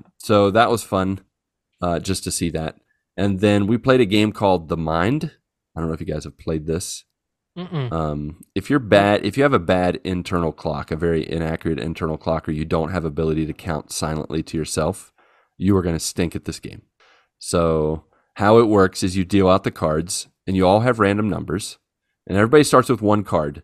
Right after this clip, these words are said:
Speaker 1: And then from there, no talking, you have to all lay down your numbers in the correct order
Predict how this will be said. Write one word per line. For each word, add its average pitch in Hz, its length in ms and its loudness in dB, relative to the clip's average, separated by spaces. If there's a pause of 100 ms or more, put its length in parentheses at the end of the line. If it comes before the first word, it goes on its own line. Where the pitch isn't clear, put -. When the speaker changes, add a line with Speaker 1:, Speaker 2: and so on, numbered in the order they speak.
(440)
Speaker 1:
And 101 120 0
then 113 140 4
from 107 240 0
there, 98 480 6 (560)
no 104 220 2
talking, 82 540 -2 (380)
you 101 180 2
have 101 340 0
to 98 380 0 (840)
all 104 240 6
lay 104 140 4
down 92 240 2
your 87 100 -2
numbers 85 360 -2
in 80 80 -4
the 80 60 -6
correct - 340 -6
order 78 420 -8